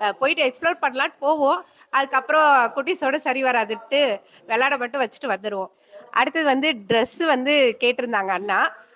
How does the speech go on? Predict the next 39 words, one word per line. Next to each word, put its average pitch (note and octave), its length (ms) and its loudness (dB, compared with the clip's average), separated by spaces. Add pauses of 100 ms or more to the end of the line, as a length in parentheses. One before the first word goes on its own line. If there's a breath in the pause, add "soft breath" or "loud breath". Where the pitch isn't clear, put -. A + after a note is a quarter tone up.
(120)
ஆ, G#3+ 220 0
ட்ரெஸ் B3 500 -4
குட்டீஸ்க்கு D#4 580 -6
எங்க C4 320 -2
நல்லா C4 260 2
இருக்கும் C4+ 260 0
அப்படின்னு C4 200 -6
பாத்தீங்கன்னா, A#3+ 300 -4
ஆர் C4+ 420 4
என் D#4 140 0
பி C#4 100 -4
நல்லா A3 240 0
இருக்கும், C4 240 0
ரெட் A3 320 -4
டேக், A3+ 500 -2
மேக்ஸ், C4 340 -2
இங்கெல்லாம் B3 400 -4
வந்து C4 160 -4
அடிக்கடி C4+ 340 -4
ஆஃபர்ஸ் C4+ 400 2
வந்து B3+ 280 -6
போய்க்கிட்டே A#3 280 -4
இருக்கும். G#3+ 300 -2 (260 loud breath)
So, D4 180 -2
எப்படி C4+ 380 0
உங்களுக்கு C4+ 280 0
ஆஃபர் C#4+ 360 2
போடுறாங்களோ A3+ 320 -2
அப்ப D4+ 280 0
வந்து A#3 180 -4
நீங்க B3 200 -6
எடுத்துக்கலாம். G3 460 -6
அங்கேயுமே D4 420 -6
பாத்தீங்கன்னா, C4 680 -2 (340 loud breath)
ஆ, G#3+ 260 2
ஹாஃப் C4 280 2
பே C4+ 140 -4
பேக் B3+ 240 -2
ஆஃபரு, G#3+ 600 0